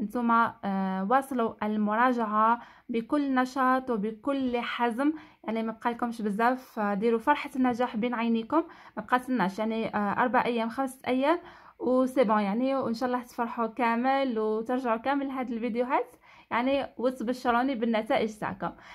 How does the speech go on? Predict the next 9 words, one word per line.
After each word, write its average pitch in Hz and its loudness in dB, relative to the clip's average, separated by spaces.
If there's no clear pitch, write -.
راني 262 4
نستنى 254 0
فيكم 254 -4
أحبتي، 220 -4
أي 269 2
سؤال 262 0
راني 254 2
في 269 -4
الخدمة 247 2